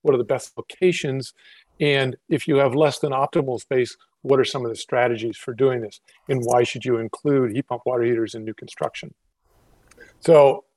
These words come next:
briefly go over garage, conditioned and semi-conditioned spaces, ideal location. If you have a water heater in a garage right now, it is not freezing,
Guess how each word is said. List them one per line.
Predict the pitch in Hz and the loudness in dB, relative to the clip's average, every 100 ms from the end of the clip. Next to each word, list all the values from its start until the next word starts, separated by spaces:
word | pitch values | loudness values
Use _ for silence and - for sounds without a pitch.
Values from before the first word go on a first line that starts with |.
| _ | _
briefly | 117 147 175 170 170 151 143 - | -2 4 6 6 4 4 4 4
go | 151 147 | 6 8
over | 139 143 - - - _ - | 8 6 2 -12 -20 _ 0
garage, | 131 127 131 131 143 - - | 2 4 4 4 0 -4 -10
conditioned | 131 147 135 143 | -4 -4 -4 -6
and | 117 | -6
semi-conditioned | 147 160 151 135 123 - 127 | -6 -6 -8 -4 -4 -4 -12
spaces, | - 135 117 143 120 _ _ _ _ | -6 -2 -2 -4 -10 _ _ _ _
ideal | 151 127 143 131 | -4 0 2 4
location. | 117 - 113 - - _ _ _ _ | 4 2 -4 -4 -14 _ _ _ _
If | - 120 | -4 0
you | 160 143 | 4 4
have | 147 | 4
a | 135 | 2
water | 127 143 139 | 0 -2 -2
heater | 127 139 139 _ | -8 -10 -10 _
in | - | -16
a | 147 | -6
garage | 127 127 135 135 127 | 0 2 4 4 2
right | 127 - | -4 -4
now, | 135 135 135 | -4 -2 0
it | 127 | -2
is | 117 135 | -4 -8
not | 117 - | -8 -6
freezing, | 151 151 143 147 | 0 2 2 -4